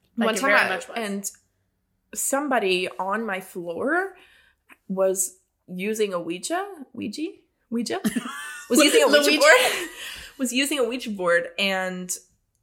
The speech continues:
Speaker 2: like, I really feel like they, like, the dorms weren't on the original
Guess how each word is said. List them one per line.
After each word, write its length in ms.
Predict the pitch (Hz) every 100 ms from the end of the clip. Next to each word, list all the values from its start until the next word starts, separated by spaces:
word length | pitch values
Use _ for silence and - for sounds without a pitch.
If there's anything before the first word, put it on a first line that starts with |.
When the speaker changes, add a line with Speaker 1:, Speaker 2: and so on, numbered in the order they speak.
| _ _ _
Speaker 2:
like, 320 | 196 180 175
I 100 | 185
really 340 | 196 190 226 285
feel 240 | - 233
like 180 | 208 196
they, 340 | 196 185 180 180
like, 280 | 185 170 - _ _ _ _ _ _ _
the 500 | - 220 202 196 208 - 185
dorms 500 | 180 170 214 320 -
weren't 420 | 190 185 185 - -
on 360 | 180 175 190 208
the 120 | 226
original 720 | 226 220 226 226 233 233 240